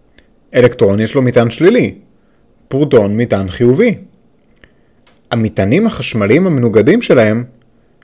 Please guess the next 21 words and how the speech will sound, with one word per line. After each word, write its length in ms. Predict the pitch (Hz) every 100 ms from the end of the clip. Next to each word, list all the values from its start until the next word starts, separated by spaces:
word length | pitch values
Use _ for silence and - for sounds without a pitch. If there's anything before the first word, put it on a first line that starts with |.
| _
היו 200 | - 127
רוצים 560 | 160 165 - 180 180 175 -
להצמיד 440 | 143 143 - 151 185
אותם. 320 | 175 90 92 90 _ _ _ _ _ _ _ _ _ _
אבל 160 | 107 110
הם 120 | 113
לא 60 | 160
יכלו. 520 | 175 - 127 147 92 - _ _ _ _ _ _
הם 100 | -
לא 80 | 131
יכלו 380 | 180 - 147 170
כי 120 | -
היה 100 | 123
חם 320 | 123 - 143
מדי. 260 | 143 104 82 - _ _ _ _ _ _ _ _ _ _ _ -
הייתה 200 | 104 131
יותר 320 | 143 131 110
מדי 320 | 120 98 87
אנרגיה. 440 | 101 160 165 95 80 _ _ _ _ _ _ _ _ _ _ _ _ -
זה 120 | 101
כמו 480 | - 135 170 165